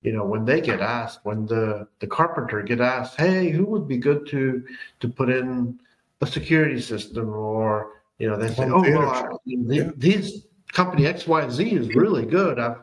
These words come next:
Speaker 1: I'm always very impressed by them. You know, they're sharp, professional, and, and they do a good job." And, you know, I, I know that's referral, but it, they worked hard at getting that image put in.
Speaker 2: Yeah, yeah.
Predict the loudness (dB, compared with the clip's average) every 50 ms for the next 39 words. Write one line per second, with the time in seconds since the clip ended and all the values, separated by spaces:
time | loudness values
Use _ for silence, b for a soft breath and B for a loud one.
0 | -8 -6 -4 0 2 2 2 2 2 0 0 2 2 2 2 0 -2 -2 -2 -2
1 | -2 -2 -4 _ -2 -2 -2 -2 -4 -4 -6 -6 -8 -10 B B B B B B
2 | B _ -6 -4 -2 -2 -4 -2 -2 -4 -4 -4 -4 -2 0 0 0 -2 -6 -12
3 | -10 -6 -4 -4 -4 -4 -4 -2 0 0 0 0 -2 -4 -6 -8 -10 -14 -20 -20
4 | -20 -20 -20 _ _ _ _ -8 -8 -6 -6 -4 -2 -2 -2 2 4 4 4 6
5 | 4 2 0 0 0 -2 -4 -4 -2 -4 -4 -4 -6 -10 -12 -12 -14 -18 -20 _
6 | _ _ _ _ _ _ _ _ _ -4 -2 -2 0 -2 -2 -2 -4 -6 -6 -4
7 | -2 0 2 2 0 0 -2 -4 -8 -8 -2 2 2 4 4 2 0 -2 -4 -4
8 | -2 -2 0 0 0 0 -2 -4 -10 -14 -18 _ _ _ -4 -2 0 2 2 2
9 | 2 2 0 0 0 -4 -8 -4 -2 0 0 0 0 0 -2 -4 -4 -6 -6 -6
10 | -4 -4 -4 -4 -4 -4 -2 -2 -2 -2 -2 -4 -8 -14 _ _ _ _ _ _
11 | -2 0 0 0 -2 -4 -4 -8 -12 -12 -10 -10 -8 -6 -6 -6 -8 -8 -12 -16
12 | _ _ _ _ _ _ _ _ _ _ _ -2 0 0 0 -2 -4 -10 _ _
13 | _ _ _ -10 -8 -8 -8